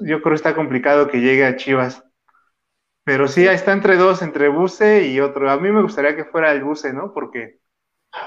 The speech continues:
Speaker 1: pues, es, es, es el rey Midas del fútbol mexicano.
Speaker 2: Sí, va como que acorde el, el perfil
Speaker 1: El
Speaker 2: del
Speaker 1: perfil, ¿no?
Speaker 2: Sí.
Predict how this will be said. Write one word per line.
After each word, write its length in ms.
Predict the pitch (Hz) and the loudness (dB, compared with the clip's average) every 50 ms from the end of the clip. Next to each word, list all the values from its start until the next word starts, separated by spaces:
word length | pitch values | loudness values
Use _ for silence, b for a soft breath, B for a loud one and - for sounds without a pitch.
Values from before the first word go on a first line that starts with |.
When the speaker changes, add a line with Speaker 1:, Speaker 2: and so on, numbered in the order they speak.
| - - | -16 -14
Speaker 1:
pues, 160 | - 127 117 139 | -14 -12 -10 -10
es, 400 | 143 143 143 - - - - _ - | -10 -10 -12 -14 -18 -20 -20 _ -6
es, 600 | 143 143 147 147 147 _ _ - - - - - - _ _ _ _ - - - - | -6 -6 -6 -8 -12 _ _ -20 -20 -20 -20 -20 -20 _ _ _ _ -20 -18 -14 -10
es 180 | 151 151 143 - | -8 -4 -2 0
el 200 | 160 151 143 139 | 2 2 2 2
rey 180 | 156 160 160 | 2 2 2
Midas 440 | 160 160 165 165 165 156 151 151 143 | 2 2 2 2 4 2 2 0 -2
del 120 | 151 151 | -6 -6
fútbol 320 | - - 147 143 151 151 147 | -6 -8 -6 -4 -2 -2 -4
mexicano. 680 | 147 135 131 131 127 135 143 151 151 143 147 143 - _ _ _ _ _ _ _ _ _ _ _ _ _ 117 | -4 -8 -10 -8 -4 -2 -2 -2 -2 -4 -8 -10 -16 _ _ _ _ _ _ _ _ _ _ _ _ _ _
Speaker 2:
Sí, 420 | - - - - - 143 160 175 175 | -20 -20 -16 -10 -6 -4 -2 -2 -2
va 180 | 165 165 170 | -2 -4 -6
como 260 | 165 185 170 151 139 - | -4 -4 -6 -4 -4 -6
que 60 | 131 | -6
acorde 420 | 117 - - 135 139 147 143 139 | -8 -6 -4 -4 -4 -4 -6 -6
el, 440 | 135 127 120 110 107 101 101 107 113 113 _ _ _ _ _ _ _ _ _ _ _ _ _ _ _ _ _ _ _ _ | -8 -8 -10 -12 -12 -14 -16 -20 -20 _ _ _ _ _ _ _ _ _ _ _ _ _ _ _ _ _ _ _ _ _
el 160 | - 117 113 | -16 -16 -14
perfil 420 | - - 117 113 - - 131 131 131 | -10 -12 -12 -10 -10 -10 -10 -10 -10
Speaker 1:
El 60 | 127 | -6
Speaker 2:
del 100 | - - | -4 -4
Speaker 1:
perfil, 280 | 127 113 - 156 170 165 | -4 -2 0 0 2 2
¿no? 280 | 156 202 - - - - - - - _ _ _ _ _ _ _ _ _ | 0 -2 -4 -6 -12 -18 -20 -20 -20 _ _ _ _ _ _ _ _ _
Speaker 2:
Sí. 400 | - 143 147 147 151 151 147 _ | -10 -8 -8 -8 -10 -12 -14 _